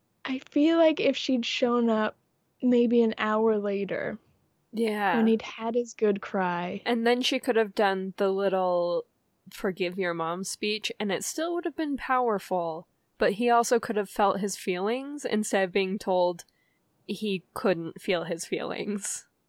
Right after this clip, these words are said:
Speaker 1: Exactly. Our friend introduced, at least me, you might have heard of this before we met them, but our friend introduced me to the concept of the Pain Olympics,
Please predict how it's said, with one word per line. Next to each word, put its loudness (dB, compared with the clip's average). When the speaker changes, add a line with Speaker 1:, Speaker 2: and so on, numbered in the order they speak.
Speaker 1:
Exactly. 2
Our 2
friend 0
introduced, 2
at 6
least 4
me, 4
you 0
might 2
have -6
heard 0
of -2
this -2
before 0
we 2
met 2
them, 4
but 2
our 2
friend 2
introduced 2
me 6
to 0
the 6
concept 0
of 0
the 2
Pain 2
Olympics, 0